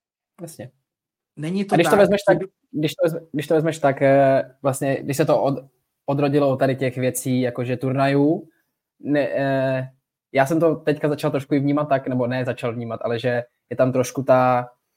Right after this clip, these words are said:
Speaker 1: nechci říct využití, ale že vlastně jakoby, my jsme byli vlastně reklama pro vás,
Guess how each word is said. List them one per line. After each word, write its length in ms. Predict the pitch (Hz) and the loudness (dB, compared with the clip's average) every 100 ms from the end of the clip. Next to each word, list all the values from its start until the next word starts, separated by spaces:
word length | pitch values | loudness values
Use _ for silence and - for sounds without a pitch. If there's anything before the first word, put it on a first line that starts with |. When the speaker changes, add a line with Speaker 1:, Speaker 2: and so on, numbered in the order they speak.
| _ _ _ _ _ _ _ | _ _ _ _ _ _ _
Speaker 1:
nechci 240 | 139 131 139 | -8 -4 0
říct 140 | 131 | 0
využití, 560 | 131 185 185 147 139 113 | 4 6 6 2 0 -2
ale 120 | 123 | 0
že 80 | 131 | -2
vlastně 220 | 127 143 | -4 -4
jakoby, 280 | 131 143 147 | -2 0 0
my 140 | 175 | 0
jsme 140 | 180 | 0
byli 180 | 175 175 | 2 4
vlastně 260 | 160 156 156 | 4 4 2
reklama 340 | 123 - 135 | 4 0 0
pro 160 | 127 123 | -2 0
vás, 400 | 123 226 - | 0 -2 -6